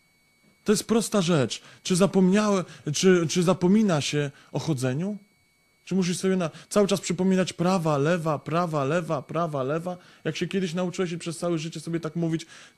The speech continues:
ta noga do przodu, ta noga do tyłu, ta noga do przodu, ta noga do tyłu? Nie. Jeśli cały czas rzeczywiście funkcjonujesz, jeśli cały czas funkcjonuje, to wtedy to pewne rzeczy rzeczywiście wychodzą już z tego, co się nauczyłem.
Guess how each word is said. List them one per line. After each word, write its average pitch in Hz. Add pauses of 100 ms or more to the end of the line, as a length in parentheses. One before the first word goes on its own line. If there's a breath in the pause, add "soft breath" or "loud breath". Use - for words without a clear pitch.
(220)
ta 165
noga 160
do 135
przodu, 170
ta 147
noga 143
do 123
tyłu, 170
ta 151
noga 143
do 131
przodu, 160
ta 143
noga 135
do 123
tyłu? 160 (340 soft breath)
Nie. 170 (340 soft breath)
Jeśli 156
cały 190
czas 175
rzeczywiście 156
funkcjonujesz, 160 (300 loud breath)
jeśli 147
cały 196
czas 175
funkcjonuje, 147 (300 loud breath)
to 170
wtedy 180
to 190 (220 loud breath)
pewne 170
rzeczy 139 (200 loud breath)
rzeczywiście 175 (220 loud breath)
wychodzą 175
już 170
z -
tego, 170
co 165
się 165
nauczyłem. 143